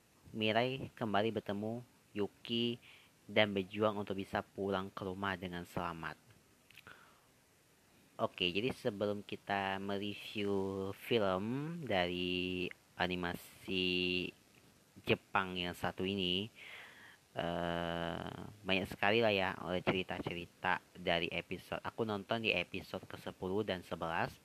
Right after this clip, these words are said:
karena yang satu sampai sembilan aja aku nggak nonton, jadi aku membahas review sepuluh dan sebelas itu. Jadi yang buat aku ingat, teringat dari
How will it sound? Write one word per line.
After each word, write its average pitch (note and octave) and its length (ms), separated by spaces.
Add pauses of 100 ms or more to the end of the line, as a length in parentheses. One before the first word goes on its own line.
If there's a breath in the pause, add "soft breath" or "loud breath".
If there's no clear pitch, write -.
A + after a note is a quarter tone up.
(760 loud breath)
karena G2+ 240
yang G#2+ 160
satu G2+ 240
sampai F2+ 720
sembilan F2 400
aja F#2+ 240
aku G#2 160
nggak E2+ 80
nonton, F2 400
jadi F#2 240
aku - 80
membahas F#2 640
review F#2+ 320
sepuluh F2+ 320
dan E2+ 160
sebelas F2 400
itu. E2+ 240 (800 loud breath)
Jadi C3+ 480 (160)
yang G2+ 320
buat A2+ 240
aku A2 160
ingat, G#2 240 (160)
teringat G#2 320
dari F#2 400